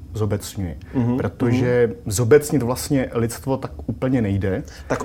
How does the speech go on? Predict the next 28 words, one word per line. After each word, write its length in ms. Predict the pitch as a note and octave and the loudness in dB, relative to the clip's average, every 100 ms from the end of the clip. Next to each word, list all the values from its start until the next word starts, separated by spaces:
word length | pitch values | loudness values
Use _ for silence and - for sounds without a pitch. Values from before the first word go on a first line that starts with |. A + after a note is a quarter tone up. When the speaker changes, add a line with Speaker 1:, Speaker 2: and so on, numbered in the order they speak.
| - | -8
Speaker 2:
o-, 40 | - B2+ | -10 4
půjdeme 220 | C#3+ D#3+ | 6 6
opačnou 480 | - - D3+ - E3 | 4 2 2 2 0
cestou 420 | E3+ - G3+ F#3 | 2 2 2 2
konkrétních 600 | F3+ E3 D3 E3 D#3+ F#3 | 2 2 6 4 4 -2
příkladů? 400 | - C3+ - C#3 | -2 0 4 6
Speaker 1:
Přesně 320 | C3 A#2 D3+ | 6 8 6
tak, 240 | C#3+ A2 G#2+ - | 6 4 4 -2
Speaker 2:
Dobře. 200 | - C#3+ | 2 6
Speaker 1:
protože, 400 | D#3 D3 E3+ E3 - C3+ | 6 6 6 4 0 -2
eh, 640 | C3 C3 C3 C3 C3 C3 - | 0 2 2 2 2 0 -2
protože, 720 | C#3+ B2 - D3+ C#3 D3 D#3 D3 - - - - - - - | -2 -2 2 4 4 6 6 6 -4 -20 -20 -20 -20 -20 -10
eh, 100 | - A2+ G#2+ A2 G2 - - | -2 0 0 0 -4 -8 -2
ta 120 | C#3+ | 2
reakce 400 | C#3 C#3+ - D#3+ | 4 4 4 2
bývá 720 | C3 G#2 A#2 A#2+ B2 A#2 B2 B2+ | 2 2 0 2 4 4 2 -2
na 80 | |
ten 200 | B2 C3+ | -2 -2
kontakt 400 | B2 A#2+ A#2 C#3+ | 0 -2 -2 -4
různá. 420 | A#2+ A2 A2 G#2 F#2+ | -4 -2 -2 -2 -4
A 140 | - | -8
co 420 | - - D#3 D#3+ - | -10 2 4 4 0
na 100 | C#3+ | 2
tom 200 | D#3 D#3+ | 4 4
je 100 | D3 | 2
asi, 720 | A#2+ - - D#3 C#3 A2+ F#2+ - - | -2 -4 -2 4 4 4 -2 -12 -10
eh, 60 | A#2 G#2+ G#2 - | -6 -4 -6 -8
nejzajímavější, 1080 | - A2 A2 A#2+ A#2 A2 G#2+ G#2 - F#2+ - | -4 0 2 2 2 2 0 -4 -8 -10 -10